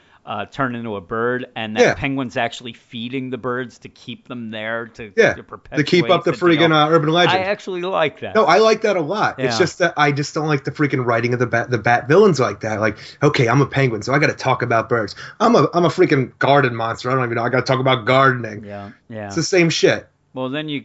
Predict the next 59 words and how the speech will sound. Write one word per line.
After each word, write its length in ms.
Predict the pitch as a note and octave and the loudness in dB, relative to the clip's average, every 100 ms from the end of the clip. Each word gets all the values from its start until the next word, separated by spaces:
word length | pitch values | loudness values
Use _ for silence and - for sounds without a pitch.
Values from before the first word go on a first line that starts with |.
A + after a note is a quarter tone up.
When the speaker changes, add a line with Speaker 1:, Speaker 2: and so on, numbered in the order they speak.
| - | -12
Speaker 1:
you 140 | B2+ | -14
go 340 | G#2+ A#2+ A#2 | -8 -4 -4
and 140 | A#2 A2 | -6 -10
you 80 | G2+ | -14
find 320 | A#2+ A2+ G#2+ | -14 -12 -10
out 160 | G#2+ | -12
about, 420 | G#2+ G#2 G#2 G#2 - | -12 -10 -10 -12 -16
you 160 | A2 G#2+ | -18 -14
know, 280 | G2+ G2 F#2+ | -14 -14 -16
the, 200 | G2 G2 | -18 -18
uh, 220 | F#2+ G2 | -18 -14
what 200 | G#2+ A2 | -12 -12
is 140 | G2 | -14
it? 100 | - _ | -20 _
Where 280 | G#2+ A2 A2+ | -10 -10 -10
do 120 | G#2 | -14
they, 300 | A2 A2 A2 | -14 -12 -12
uh, 260 | G#2+ G#2+ G2+ _ _ _ | -12 -14 -18 _ _ _
where 160 | - A#2+ | -10 -10
do 120 | A2+ | -8
they 120 | A2+ | -10
go? 220 | A2 A2+ A2 | -10 -10 -8
Where 200 | G#2+ G#2+ | -8 -12
does 180 | G#2+ G2 | -14 -18
he 80 | G#2 | -20
go? 420 | - A2 G#2 G#2 | -14 -12 -10 -12
And, 120 | G2 | -14
uh, 80 | F2+ | -10
Speaker 2:
It's 80 | C3+ | -4
a 140 | B2+ - | -4 -4
Speaker 1:
Blossom 280 | D3+ C#3 D#3+ | -6 0 2
Speaker 2:
friggin', 240 | C#3 C#3+ C3+ | 4 2 4
uh, 140 | B2 | 0
Speaker 1:
Row. 80 | G#2+ | 2
Speaker 2:
Blossom 400 | C3+ C#3 D3 C3+ | 2 2 0 0
Row. 300 | C3 B2+ A2+ | 2 2 0
Speaker 1:
Yeah, 100 | G#2+ | -4
Blossom 580 | - A2 A2+ - A2+ G#2 | -10 -8 -8 -8 -14 -12
Row, 360 | G#2 G2+ G#2 | -10 -10 -10
and 80 | G#2 E3+ | -6 -6
Speaker 2:
And 80 | G3+ | -6
Speaker 1:
it, 120 | - _ _ | -12 _ _
it 80 | A#2 | -12
was 160 | A2 | -10
a 40 | B2 | -8
Speaker 2:
and 140 | G#3 | -8
Speaker 1:
place 300 | C3 B2 - | -6 -10 -10
where 120 | B2 | -12
people 380 | A2 A#2 A2+ A#2 G#2+ | -12 -14 -14 -12 -12
would 140 | F#2 | -12
go 220 | A#2 A2 | -8 -8
for 160 | G#2 G#2 | -8 -16
charity, 640 | - - A2 A2 G#2+ G#2+ | -18 -14 -12 -10 -10 -12
and 160 | G#2 G#2 | -14 -14
they'd 160 | G#2 | -16
give 260 | F#2 A2+ F#2+ | -14 -14 -16
kids. 380 | _ A2+ G#2 A2+ | _ -18 -18 -16
It, 380 | A#2 C#3+ E3 _ | -16 -14 -18 _
uh, 200 | - - | -20 -18